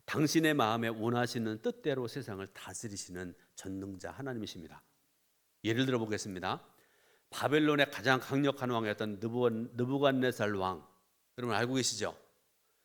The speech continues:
아구스토와 같은 그런 강력한 힘을 가지고 온 세상을 지배했던 느부갓네살 왕,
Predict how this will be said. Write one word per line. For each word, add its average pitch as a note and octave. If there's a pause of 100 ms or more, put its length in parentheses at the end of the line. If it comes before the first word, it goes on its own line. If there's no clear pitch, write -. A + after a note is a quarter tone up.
(220)
아구스토와 D#3
같은 C3+
그런 B2+
강력한 D3
힘을 F3
가지고 B2
온 D#3+
세상을 C#3+
지배했던 A2+ (260)
느부갓네살 A2+
왕, F2+